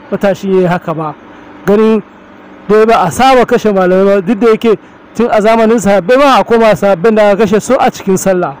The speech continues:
Ko to ko me ya zafi haka? Don ba mu ra'ayinku ko kuma faɗin ra'ayinku, za ku iya zuwa ƙarƙashin su kamar section na wannan video inda za ku rubuta mana ra'ayinku.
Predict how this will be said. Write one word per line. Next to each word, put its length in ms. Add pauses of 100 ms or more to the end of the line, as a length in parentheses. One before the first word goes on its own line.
(320)
Ko 220
to 220
ko 160
me 120
ya 200
zafi 320
haka? 400 (1000)
Don 260
ba 180
mu 180
ra'ayinku 460
ko 160
kuma 160
faɗin 320
ra'ayinku, 400
za 100
ku 140
iya 140
zuwa 180
ƙarƙashin 400
su 80
kamar 260
section 360
na 80 (100)
wannan 180
video 320
inda 220
za 140
ku 100
rubuta 320
mana 240
ra'ayinku. 420